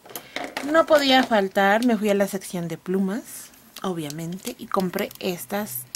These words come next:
de gel, que están pero bien bonitas. Ya sabe que usted que las plumas cuestan diecinueve pesos.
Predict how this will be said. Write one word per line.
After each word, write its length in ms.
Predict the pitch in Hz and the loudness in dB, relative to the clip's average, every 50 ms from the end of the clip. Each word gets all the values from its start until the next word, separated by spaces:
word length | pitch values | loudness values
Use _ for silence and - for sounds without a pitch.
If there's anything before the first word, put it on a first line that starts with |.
| - | -10
de 120 | - 175 165 | -6 -6 -8
gel, 540 | - - - - 196 208 208 220 247 339 - _ - - - - - - - - - - - - - 254 - | -8 -8 -6 -2 0 2 2 2 0 -2 -6 _ -20 -20 -20 -18 -16 -12 -10 -10 -10 -10 -6 -4 -4 -2 0
que 40 | |
están 480 | 233 214 - - 240 226 226 226 240 - - - - - | 0 -2 2 4 4 4 4 4 0 -6 -12 -16 -12 -4
pero 260 | - 262 254 240 247 220 | 0 2 2 2 2 0
bien 760 | 220 202 214 226 226 277 302 320 302 294 277 277 269 269 269 262 | -4 -10 -14 -6 0 2 4 6 6 6 6 6 4 4 4 4
bonitas. 640 | 247 285 262 240 233 226 220 - - 220 233 294 330 - - - - - - _ _ _ _ _ _ - - _ _ _ _ _ _ _ _ _ _ _ _ - - - - - - - - - _ _ - | 4 4 2 2 0 -2 -4 -4 -6 -8 -8 -8 -8 -14 -18 -20 -20 -20 -20 _ _ _ _ _ _ -20 -20 _ _ _ _ _ _ _ _ _ _ _ _ -20 -20 -20 -20 -20 -20 -20 -20 -20 _ _ -10
Ya 220 | - - 202 202 | -4 -2 -2 -2
sabe 340 | - - 226 233 240 240 233 | 2 2 4 4 4 2 0
que 840 | 233 - 208 196 190 190 185 185 185 180 180 180 175 175 175 175 190 | 0 -2 0 2 2 2 2 2 0 0 0 0 0 0 0 0 0
usted 460 | 185 185 185 175 - - - 254 262 | 0 0 0 -2 -2 -4 -2 -2 -2
que 180 | 262 - 269 247 | 0 2 2 4
las 260 | 240 220 202 - - | 4 4 4 2 0
plumas 680 | - - _ - 254 269 302 311 294 285 269 269 262 | -4 -4 _ 4 6 8 8 8 8 6 6 4 4
cuestan 380 | 254 - 254 233 233 - 240 226 | 4 2 2 2 4 4 4 4
diecinueve 580 | 214 196 185 202 190 180 196 208 220 220 214 - | 2 2 0 0 0 2 2 4 4 2 2 0
pesos. 520 | - 214 220 294 330 302 - 320 330 349 | -2 -2 0 0 0 -2 -4 -6 -6 -6